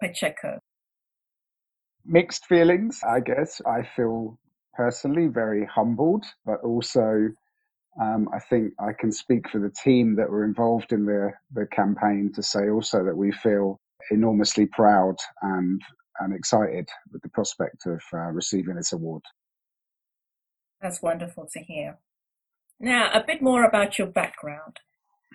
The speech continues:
Speaker 1: Your career in the music industry started in record stores. What has your experience been working in record retail, and what has that taught you? Why is it important to continue supporting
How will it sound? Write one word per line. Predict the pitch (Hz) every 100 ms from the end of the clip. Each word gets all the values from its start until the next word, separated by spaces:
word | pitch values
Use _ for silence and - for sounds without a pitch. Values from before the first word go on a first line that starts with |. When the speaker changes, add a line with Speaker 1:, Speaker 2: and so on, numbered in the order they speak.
| 214
Speaker 1:
Your | 320 392
career | - 339 277 269 247
in | - 214
the | 214
music | 214 233 247 208
industry | 175 170 - - 170
started | 175 - 214 190 190 202
in | - 190
record | 185 185 180 156
stores. | - - 139 - - - - - - _ _ _ _ _ _ _ _ _ _
What | 208 240 359 -
has | 440 427 -
your | 262 240
experience | 240 - - 254 247 226 175 160 - - - - - 175
been | 196 - 175 _
working | - 202 220 226 - 160 160 - _ _ _
in | - 269 254 - _
record | 202 214 208 202
retail, | 196 196 190 160 147 -
and | 196
what | 214 294
has | 320 294 269
that | 254 -
taught | - 208 208 -
you? | 151 - - _ _ _ -
Why | 202 233 269 320
is | 269 262
it | 262
important | 240 233 - 262 262 - 180 175
to | 196
continue | 214 196 - 226 196
supporting | 175 202 196 220 208 - 156 165